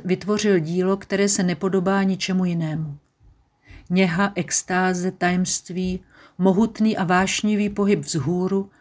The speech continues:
odkud přichází světlo. V období zralosti se vrátil i ke své původní zkušenosti malíře ikon.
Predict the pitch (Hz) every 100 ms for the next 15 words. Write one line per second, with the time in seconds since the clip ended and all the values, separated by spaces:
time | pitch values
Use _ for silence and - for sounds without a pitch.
0 | _ - - 190 190 - 190 - 185 185
1 | 175 - 170 170 156 147 - - - _
2 | _ _ _ - - - - 190 196 226
3 | 262 180 190 190 202 - 233 - 208 180
4 | 180 190 214 214 - 208 202 208 202 202
5 | 180 180 190 202 202 - - - 190 190
6 | - - 185 185 175 185 190 147 - 156
7 | 156